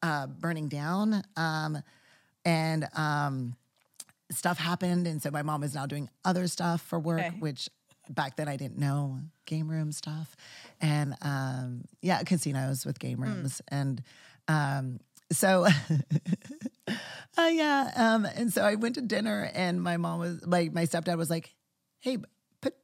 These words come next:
Speaker 1: pick up your hair." And I was like, "Why?"
Speaker 2: Oh my God.
Speaker 1: "Why?" And this is the most valuable lesson I ever learned at
Speaker 2: Yes.
Speaker 1: thirteen.
Speaker 2: Yes. This was thirteen?
Speaker 1: The, oh, thirteen.
Speaker 2: Oh my
Speaker 1: Yeah.
Speaker 2: God.
Speaker 1: Yeah. Oh my God.
Speaker 2: That's,
Speaker 1: This is when
Speaker 2: oh
Speaker 1: I
Speaker 2: my
Speaker 1: came
Speaker 2: God.
Speaker 1: back after the hell on wheels, right? I
Speaker 2: Yeah.
Speaker 1: came back sassy.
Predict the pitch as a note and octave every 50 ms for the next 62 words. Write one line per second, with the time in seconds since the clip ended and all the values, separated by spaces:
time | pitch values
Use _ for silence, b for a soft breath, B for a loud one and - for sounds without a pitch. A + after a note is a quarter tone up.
0 | _ _ - B3+ B3 F4+ - - F4 E4 F4+ G4 G4+ F4+ C#4 A3+ G#3+ G#3 A3 A3
1 | D4 F#4 A4 G#4 D#4 G#3+ E3 E3 F3 - D#3+ D#3+ D#3 D#3+ D#3 D3+ D3 D3 D#3 -
2 | - D3+ D3+ D#3 D#3 D#3+ D#3+ - G#4 A4 G#4 F4 C#4+ A3 F#3+ E3+ - _ B B
3 | B B B B B B B G#3+ G#3 G3 - - - E3+ D#3 G#3 G#3+ - B3+ A3+
4 | - A#3+ G#3+ G3+ F#3+ F3+ F3+ F3+ E3+ F3 F3+ E3+ F3+ F3+ F3 D#3 D#3 D#3 - E3
5 | D#3+ D#3 D3+ D3 D3 D3 C#3 C#3+ D3+ D3 C#3 C#3+ D3 - - C#3+ F3+ F3+ D#3+ D#3
6 | - E3+ D#3+ C#3 B2+ B2+ B2 C3 - - F#3 E3+ D#3+ D#3+ - - - _ _ -
7 | G#3 C4+ - - F#4+ - - A4+ G#4 - - F#4+ F#4 G4 G#4+ A4 - F#3+ - -
8 | G3+ F3+ - F3 - D4+ D4+ C#4+ B3 A3+ A#3+ G#3+ G#3 G#3 G3 F#3 F#3 F3+ D3+ D3
9 | C#3+ - _ - - F3+ F3 D#3 C3 A2+ - - F3 F#3 G#3+ A3+ G#3+ G3+ E3+ D#3+
10 | D#3+ D#3+ F#3 F3+ - - D#3+ E3+ D#3+ F#3 F3 E3 F#3 F#3 F#3 F3+ - G3+ G3+ G#3
11 | G3+ G3 F#3+ F3 F3 - D#3+ E3 - F3 E3+ E3+ E3 D#3 D#3+ D#3 - - - -
12 | D3 D3 - F3 E3 F3 F#3 G3 G3 F#3+ F#3 F#3 F3 D3 C#3+ C#3 B2+ D3+ D3+ D#3
13 | D#3+ D#3+ E3+ G#3 G3 F#3 F3 E3 D#3 D3 C#3 B2+ - A2+ _ - - C3 - D3+
14 | - - - - F3+ D#3+ D3 C#3+ - - F4+ E4+ -